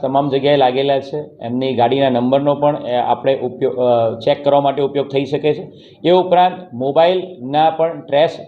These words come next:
લોકો કરી શકે છે, પોલીસ. અને એની સાથે સાથે એ લોકો જે પણ ટોલ ટેક્સ ક્રોસ કરે છે, એની ઉપર જે ફાસ્ટેગ છે,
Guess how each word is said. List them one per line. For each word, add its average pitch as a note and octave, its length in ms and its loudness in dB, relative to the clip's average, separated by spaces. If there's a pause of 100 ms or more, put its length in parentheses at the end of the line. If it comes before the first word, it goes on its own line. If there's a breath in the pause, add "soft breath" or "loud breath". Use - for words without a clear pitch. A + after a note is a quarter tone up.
લોકો C#3 260 2
કરી D3+ 200 0
શકે D3+ 280 -4
છે, D#3 120 -2
પોલીસ. D3+ 360 -2 (520 loud breath)
અને D3 140 2
એની D#3+ 240 0
સાથે E3 320 2
સાથે F3 340 4 (600)
એ F#3 420 2
લોકો D3+ 760 2
જે C#3+ 120 0
પણ F3 220 -2
ટોલ D#3+ 180 2
ટેક્સ E3 260 -2
ક્રોસ D3+ 280 2
કરે C#3+ 280 2
છે, C3+ 180 -6 (400 loud breath)
એની D3+ 220 2
ઉપર D#3+ 380 2 (400)
જે C#3+ 200 2 (440)
ફાસ્ટેગ D3 420 2
છે, F3 180 2